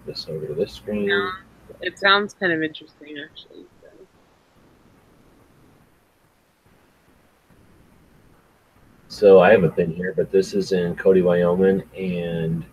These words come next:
Speaker 1: we're doing a gun range, I guess, today. So every day we try to feature a gun shop. Today it's this place called the Sh-, Cody Shooting Complex.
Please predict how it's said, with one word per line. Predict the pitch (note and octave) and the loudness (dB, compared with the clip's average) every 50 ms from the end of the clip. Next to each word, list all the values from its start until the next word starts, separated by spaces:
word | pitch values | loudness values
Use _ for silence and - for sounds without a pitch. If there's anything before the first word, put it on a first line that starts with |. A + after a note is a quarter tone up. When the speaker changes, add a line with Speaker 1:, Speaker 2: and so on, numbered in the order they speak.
| _ _ - _ _ _ | _ _ -20 _ _ _
Speaker 1:
we're | - F2+ E2 | -14 -14 -12
doing | - - F2 F2 | -8 -6 -6 -6
a | F2 | -6
gun | D#2+ - F2+ F2+ F2 F2 F2 F2 F2 E2+ E2+ - - - - - _ - | -6 -6 -6 -4 -4 -4 -4 -4 -6 -8 -10 -12 -16 -20 -20 -20 _ -8
range, | - E2+ E2 F2 G2+ A#2+ B2+ C3 | -6 -4 -2 -2 -2 -2 2 2
I | A#2+ | 2
guess, | A#2+ C3 C3 B2+ - | 4 4 2 0 -2
today. | - - - - A#2+ B2 C3 D3 D3 - - - | -12 -12 -4 0 4 6 6 4 4 -2 -8 -20
So | - - - F#2 F2 F2+ F#2 | -8 0 4 4 6 6 6
every | G2 F#2 F#2+ | 6 4 4
day | G2 F#2 | 2 2
we | F2+ | 2
try | - - | 2 0
to | F#2 F2 | 0 0
feature | - - G2+ - - F#2+ | 0 -6 -10 -6 -4 -4
a | F2+ | -2
gun | - F#2+ F#2+ G2 | 0 0 -2 0
shop. | F#2 - - G#2 G2+ - - | 2 2 2 2 2 -2 -4
Today | - F#2+ F#2+ F#2 F#2 F#2 | -2 0 2 2 2 0
it's | F2+ E2+ - - | 0 -2 -6 -16
this | - E2 D#2+ - | -16 -14 -12 -8
place | - E2+ E2 - | -6 -6 -6 -6
called | - - F2+ E2+ D#2 | -4 -2 -2 -2 -2
the | D#2 | -4
Sh-, | - - - - - | -12 -14 -16 -18 -12
Cody | - - G2+ F#2+ F#2 | -6 -4 -2 -2 -4
Shooting | - - - F#2 F#2 G2 F#2+ | -6 -8 -8 -6 -6 -6 -4
Complex. | - G2+ G2+ G2 G2 - G#2+ G#2 G2+ - - - | -2 -2 -4 -2 0 2 2 2 2 0 -10 -20